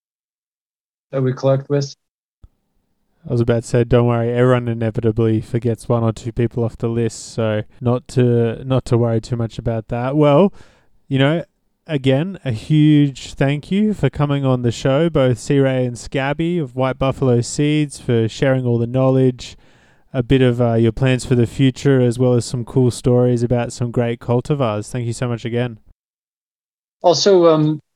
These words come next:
Speaker 1: uh, if you wanna check out Scabby's Instagram, it's, uh, Hop Hop Extracts, X O P X O P Extracts. And, uh,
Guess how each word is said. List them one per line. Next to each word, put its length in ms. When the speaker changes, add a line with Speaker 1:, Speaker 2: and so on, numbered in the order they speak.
Speaker 1:
uh, 220
if 80
you 80
wanna 200
check 280
out 160
Scabby's 560
Instagram, 680
it's, 380
uh, 320
Hop 280
Hop 260
Extracts, 720
X 460
O 180
P 440
X 280
O 140
P 240
Extracts. 760
And, 220
uh, 380